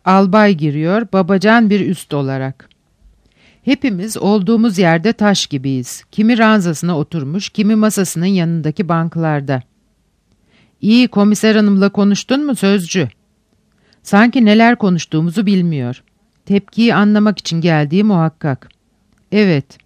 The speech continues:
Komiser hanıma yaptığım gibi hazır ola geçip "Komutanım." diyemiyorum henüz. Yapsam aslında daha iyi olacak belki ama aşamıyorum kendimi.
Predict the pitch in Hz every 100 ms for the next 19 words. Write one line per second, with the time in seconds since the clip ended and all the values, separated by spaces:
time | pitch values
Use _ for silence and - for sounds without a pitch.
0 | _ _ _ _ _ _ _ 208 214 -
1 | 262 220 175 175 190 190 _ 208 202 156
2 | 147 196 196 190 202 156 147 147 - 196
3 | - 196 196 185 196 220 190 190 170 143
4 | 131 123 127 127 127 _ _ _ _ 180
5 | 185 - 220 262 - 185 - 196 208 214
6 | 220 214 202 160 139 127 147 - 156 147
7 | 143 180 214 160 180 220 202 156 127 131
8 | 156 135 131 127